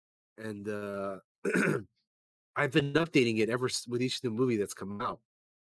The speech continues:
Um, so where did I, I think I put Thor, I think I put Love and Thunder in there already. Where is it? I have it, yeah, I think I have it mid-tier somewhere. Uh,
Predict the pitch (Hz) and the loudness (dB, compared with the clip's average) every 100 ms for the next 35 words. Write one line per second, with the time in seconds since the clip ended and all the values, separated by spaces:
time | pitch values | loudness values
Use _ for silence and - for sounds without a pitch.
0 | _ _ _ 95 95 92 92 - 110 127 | _ _ _ -8 -6 -6 -6 -4 0 4
1 | 190 180 147 143 - - - - 180 - | 6 6 4 0 -8 -8 0 2 2 0
2 | 120 - - 110 104 131 196 175 - 113 | -2 -2 -2 -2 -2 -2 -2 0 -2 -2
3 | 104 98 92 - 92 90 87 87 85 95 | -2 -6 -10 -14 -8 -6 -6 -8 -6 -4
4 | 110 127 131 104 92 _ _ - _ _ | -2 0 0 0 -6 _ _ -20 _ _
5 | _ - - _ _ _ _ _ _ _ | _ -20 -20 _ _ _ _ _ _ _
6 | _ _ _ _ _ - 147 151 180 175 | _ _ _ _ _ -2 0 4 4 8
7 | 196 185 139 156 127 165 175 147 120 139 | 8 8 6 4 4 2 2 0 0 -2
8 | 135 104 92 87 - - - 90 90 90 | -2 -6 -6 -6 -14 -16 -12 -10 -10 -10
9 | _ _ _ _ _ _ _ _ - - | _ _ _ _ _ _ _ _ -14 -10
10 | 107 107 107 107 107 107 107 110 110 107 | -6 -6 -4 -4 -4 -4 -4 -4 -4 -4
11 | 107 107 | -4 -4